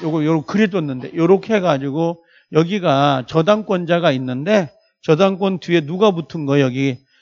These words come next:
지상권자가, 전세권자가, 대항력을 갖춘 임차인이 있을 수 있잖아요. 그죠? 저당권 뒤에 이 사람들, 삼 취득자. 그럼 이 사람들은 뭐라고 했어요? 지출한 유익비를,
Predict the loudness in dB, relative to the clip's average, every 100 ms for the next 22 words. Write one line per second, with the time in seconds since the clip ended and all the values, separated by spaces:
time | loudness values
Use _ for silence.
0 | _ -4 0 0 0 0 0 2 2 4
1 | 6 6 4 0 -4 0 -2 -2 -4 -2
2 | -2 0 2 2 0 -6 _ _ 2 4
3 | 4 2 2 2 0 -2 -4 -4 -4 -2
4 | 0 0 0 -2 -6 -6 -10 -2 0 0
5 | -2 -4 -6 -8 -12 _ _ -6 0 2
6 | 2 -2 _ _ 0 2 2 0 -2 -2
7 | -2 0 0 -2 -6 _ _ _ _ _
8 | -8 2 2 2 -2 -4 -2 0 0 -2
9 | -4 -4 -4 -4 -8 _ _ _ _ _
10 | -4 0 2 2 2 0 2 2 4 2
11 | 0 -2 -6 -8 -8 -4 -2 0 2 2
12 | 2 -2 0 0